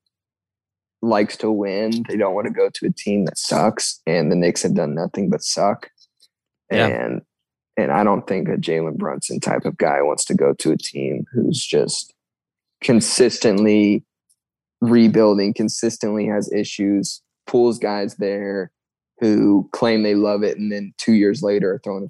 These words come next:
Speaker 1: fit and leave. Like, I don't, I think he's smarter than that.
Speaker 2: Yeah, I totally agree. Um, you, you got anything else on the Mavs before we, we wrap it up?
Speaker 1: No, just let's get it.
Speaker 2: Let's
Speaker 1: We
Speaker 2: get
Speaker 1: got
Speaker 2: it.
Speaker 1: two more. Need 'em.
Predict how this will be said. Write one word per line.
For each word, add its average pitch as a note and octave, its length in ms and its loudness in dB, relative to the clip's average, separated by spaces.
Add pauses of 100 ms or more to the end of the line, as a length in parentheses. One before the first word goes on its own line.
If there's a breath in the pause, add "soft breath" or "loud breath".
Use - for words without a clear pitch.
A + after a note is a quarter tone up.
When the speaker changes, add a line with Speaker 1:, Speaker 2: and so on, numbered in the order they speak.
Speaker 1:
fit - 220 2
and E2+ 140 -8
leave. D#2 300 -4 (220)
Like, G2+ 180 -6
I G2+ 100 -2
don't, G2 180 -2 (280)
I A2+ 80 2
think C#3 180 0
he's B2+ 220 0
smarter D2+ 440 -8
than - 160 -20
that. C2 180 -18 (960)
Speaker 2:
Yeah, A#2+ 260 0
I B2 220 0 (160)
totally B2 540 0
agree. G2 420 -6 (640)
Um, G#2+ 540 -2 (120)
you, B2 160 0
you C3 100 4
got C3 100 6
anything C3 240 2
else B2 160 2
on B2+ 100 4
the A#2+ 60 2
Mavs B2 340 2
before A#2+ 360 0
we, A2+ 520 4
we A2+ 240 0
wrap A#2 220 4
it A#2+ 80 4
up? B2+ 240 0 (1400)
Speaker 1:
No, D#3 340 -2
just - 380 0
let's - 280 -4
get - 220 4
it. D#3+ 160 4 (260)
Speaker 2:
Let's G#2+ 160 -4
Speaker 1:
We - 60 0
Speaker 2:
get A#2+ 80 4
Speaker 1:
got A#2 100 4
Speaker 2:
it. - 60 0
Speaker 1:
two A#2+ 100 4
more. C3+ 440 4
Need C3 200 4
'em. A#2 160 0